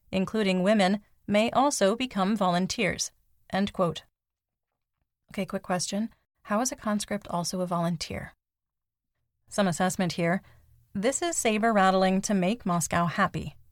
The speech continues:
It is highly unlikely that Belarus has the resources to mobilize a hundred to a hundred and fifty thousand citizen soldiers,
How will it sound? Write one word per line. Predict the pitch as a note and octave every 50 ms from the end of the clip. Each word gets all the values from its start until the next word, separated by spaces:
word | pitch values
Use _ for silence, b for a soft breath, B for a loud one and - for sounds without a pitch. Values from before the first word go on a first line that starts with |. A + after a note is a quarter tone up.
| - - - - _ _ _ _ -
It | - F#3+ G3
is | G3 G3 G3 - -
highly | G3 F#3 G#3+ B3+ C#4 C4+
unlikely | B3 G#3 G3+ F#3+ F#3 F3 E3+ - F#3 F3+ G3
that | G3+ G3 F3+ F3
Belarus | F#3+ F#3+ F#3+ G#3 G3+ F#3 F#3 F3+ F3
has | - G3+ F#3 F3+ E3+
the | E3 E3+
resources | E3+ F#3 G3+ G#3+ - - F#3+ F#3 F3+ - G3 F#3+ A3+ -
to | - G3
mobilize | F#3 F#3+ F#3+ F#3+ F#3 F#3 F#3 F#3 F3+ F#3 F#3
a | F#3 E3+ D3+ -
hundred | F#3+ F#3+ G3 G3+ G3+ G#3+ G#3
to | - F#3+ E3+
a | E3+
hundred | D#3+ F#3+ G3+ G#3 G3+ F#3+ F3
and | F3+ F3 E3+
fifty | - G3 F#3 - F#3+ F3 E3+
thousand | - F3+ F#3 F#3 F#3 F#3+ F3+ F3 F3 E3+
citizen | - G3+ G3 G3+ F#3 - F3 E3+ D#3+
soldiers, | - - G3+ G3 G3+ F3 F3 E3+ F3 F3+ -